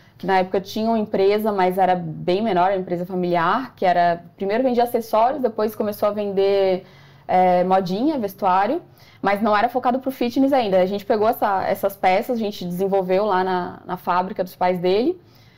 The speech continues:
e, e foi vender na praia. Eu falo que o empreendedorismo começou ali.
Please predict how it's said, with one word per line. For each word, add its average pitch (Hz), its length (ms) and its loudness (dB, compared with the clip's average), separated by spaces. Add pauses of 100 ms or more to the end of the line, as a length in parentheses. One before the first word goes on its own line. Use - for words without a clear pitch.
(400)
e, 202 1040 0 (680)
e 180 80 -4
foi 196 160 0
vender 226 260 0
na 247 120 0
praia. 180 400 0 (240)
Eu 180 280 2
falo 196 260 2
que 220 80 -10
o 214 120 -2
empreendedorismo 220 760 0
começou 226 340 0
ali. 190 300 0